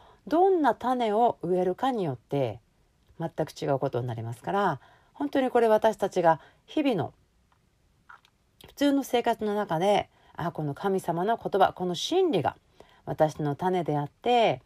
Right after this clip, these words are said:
私がその種をしっかりと管理する、しっかりと成長させる、え、そのことをすることによって、素晴らしい結果、そう、願っている結果ですよね。それを自分たちの中に、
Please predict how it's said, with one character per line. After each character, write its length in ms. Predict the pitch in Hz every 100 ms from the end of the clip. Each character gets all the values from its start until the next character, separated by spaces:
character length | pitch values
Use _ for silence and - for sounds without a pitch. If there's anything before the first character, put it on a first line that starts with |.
| _ _ _ _ _ _ -
私 380 | 185 190 185 254
が 140 | 269
そ 100 | -
の 140 | 247 240
種 300 | 262 240 247
を 160 | 269
し 200 | - -
っ 80 | 277
か 140 | - 359
り 100 | 285
と 120 | - _ _ _
管 320 | - 190 214
理 100 | 156
す 160 | 139 117
る、 100 | 113 _ _ -
し 120 | -
っ 40 |
か 140 | - 165
り 100 | 151
と 120 | 175
成 240 | - 226
長 160 | - 247
さ 140 | -
せ 140 | 226 233
る、 120 | 339 _ _ _
え、 60 | -
そ 100 | 196
の 120 | 185
こ 120 | 180
と 100 | 175
を 60 | 165
す 120 | 156
る 80 | 190
こ 120 | 190
と 140 | 185 180
に 100 | 151
よ 100 | 139
っ 20 |
て、 320 | _ 214 202 _ - _
素 180 | - -
晴 120 | 208
ら 100 | 226
し 160 | 220 -
い 240 | 190 - -
結 200 | 123 -
果、 140 | - - -
そ 100 | -
う、 40 |
願 220 | 156 165 160
っ 60 |
て 220 | 214 170
い 40 | 156
る 100 | 170
結 200 | - 117
果 100 | -
で 100 | 113
す 100 | -
よ 60 |
ね。 160 | 214 262 _ - -
そ 120 | - 247
れ 80 |
を 40 | 254
自 140 | 226
分 180 | 214 220
た 120 | 190
ち 60 | -
の 100 | 160
中 280 | 165 160 175
に、 280 | 220 226